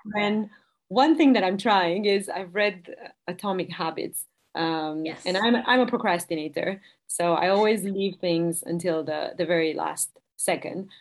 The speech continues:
Speaker 1: Um,
Speaker 2: <laughs>
Speaker 1: so I've been trying to, um, and I think it's working, to do something that, uh,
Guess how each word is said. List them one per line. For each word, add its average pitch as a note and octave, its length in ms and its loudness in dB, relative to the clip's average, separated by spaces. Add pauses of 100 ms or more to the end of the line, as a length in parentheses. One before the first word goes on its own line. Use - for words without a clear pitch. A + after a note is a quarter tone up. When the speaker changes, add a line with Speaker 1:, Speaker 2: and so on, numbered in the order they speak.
(180)
Speaker 1:
Um, F3 540 0
Speaker 2:
<laughs> - 220 -6
Speaker 1:
so F3 180 -6
I've A#3+ 140 6
been C4 140 8
trying C#4 360 6
to, G#3 680 4 (300)
um, D#3+ 600 -2
and B3+ 100 4
I D4 60 6
think G4 180 4
it's A#3 120 2
working, F#3+ 480 0
to G3+ 100 -6
do G3+ 160 -2
something G3+ 460 -2
that, E3+ 360 -4
uh, E3 260 -4